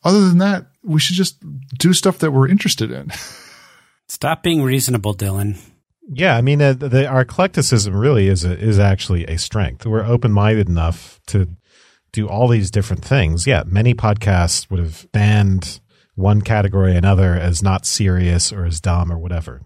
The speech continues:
Speaker 3: But enough people take this stuff seriously, enough people are interested in it, and there are always, or usually, important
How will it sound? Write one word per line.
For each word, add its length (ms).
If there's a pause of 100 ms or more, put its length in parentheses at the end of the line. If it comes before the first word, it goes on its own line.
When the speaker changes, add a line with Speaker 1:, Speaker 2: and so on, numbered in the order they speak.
Speaker 3:
But 180 (420)
enough 260
people 260
take 200
this 160
stuff 200
seriously, 520
enough 240
people 240
are 80
interested 460
in 120
it, 260 (460)
and 140
there 160
are 180
always, 840 (240)
or 100
usually, 840
important 760